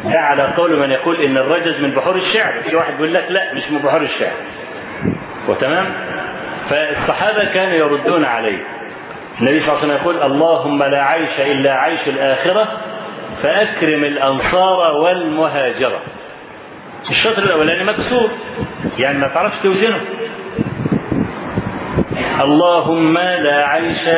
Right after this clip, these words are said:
إلا عيش الآخرة". شوف ال-، شوف الشطر الثاني موزون ازاي؟ "فأكرم الأنصار والمهاجرة".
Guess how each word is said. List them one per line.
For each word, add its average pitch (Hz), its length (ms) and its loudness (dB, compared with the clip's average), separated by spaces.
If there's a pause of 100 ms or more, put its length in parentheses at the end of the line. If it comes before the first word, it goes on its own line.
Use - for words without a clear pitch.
(200)
إلا 151 500 4
عيش 147 460 0
الآخرة". 139 1200 2 (1800)
شوف 151 220 2
ال-، 131 200 0
شوف 151 180 2
الشطر 151 360 0
الثاني 156 260 0
موزون 147 360 2
ازاي؟ 165 260 2 (680)
"فأكرم 151 720 2 (1080)
الأنصار 143 680 4
والمهاجرة". 120 2000 0